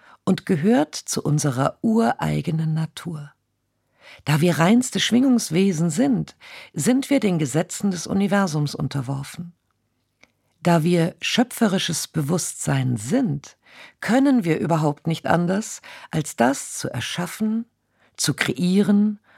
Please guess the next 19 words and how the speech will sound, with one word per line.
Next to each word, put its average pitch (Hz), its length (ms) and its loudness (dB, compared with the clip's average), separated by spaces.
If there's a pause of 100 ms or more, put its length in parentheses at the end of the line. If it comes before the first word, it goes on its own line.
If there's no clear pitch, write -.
(240)
und 147 200 -2
auch 165 240 2
zu - 180 -4
manifestieren, 147 1200 0
wovon 180 440 -2
wir 220 120 0
überzeugt 165 640 -4
sind. 165 380 -14 (1500)
Energie 147 640 2
folgt - 500 -4
immer 202 280 4
der 196 180 4
Aufmerksamkeit 170 1040 0 (580)
und 233 240 4
du 185 60 2
ziehst - 580 -2
in 160 160 2
jedem 240 380 2
Moment 196 600 2